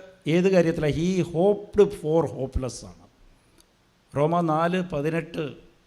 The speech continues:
വായിച്ച് നോക്കുമ്പോൾ അറിയാൻ പറ്റും. Hoped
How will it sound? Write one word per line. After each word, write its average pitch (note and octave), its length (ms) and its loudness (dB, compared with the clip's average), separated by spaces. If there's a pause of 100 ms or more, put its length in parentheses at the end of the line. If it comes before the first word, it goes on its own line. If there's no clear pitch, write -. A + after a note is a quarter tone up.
(380)
വായിച്ച് C3+ 240 -4
നോക്കുമ്പോൾ C3+ 340 -4
അറിയാൻ B2+ 300 -4
പറ്റും. C#3+ 280 -6 (1080)
Hoped A3 440 2